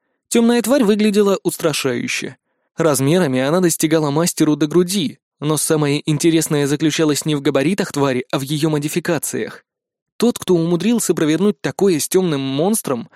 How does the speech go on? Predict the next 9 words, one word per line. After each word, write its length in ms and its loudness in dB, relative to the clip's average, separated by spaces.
заслуживал 640 0
пристального 560 -4
внимания. 680 -8
Даже, 340 0
возможно, 460 4
придется 460 2
сохранить 520 2
ему 200 4
жизнь. 440 2